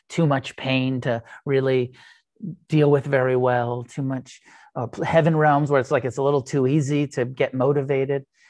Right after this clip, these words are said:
and that the human realm is meant to be this perfect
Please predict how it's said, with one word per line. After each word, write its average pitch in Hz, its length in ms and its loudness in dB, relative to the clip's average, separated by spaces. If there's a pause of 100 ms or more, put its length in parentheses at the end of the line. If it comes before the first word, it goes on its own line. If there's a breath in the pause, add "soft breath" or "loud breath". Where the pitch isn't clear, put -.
(140 soft breath)
and 151 140 2
that 143 140 0
the 147 100 2
human 220 500 2
realm 117 460 -2 (1160)
is 143 160 -2
meant 147 220 2
to 156 60 -4
be 139 160 0
this 127 260 -4
perfect 165 480 -4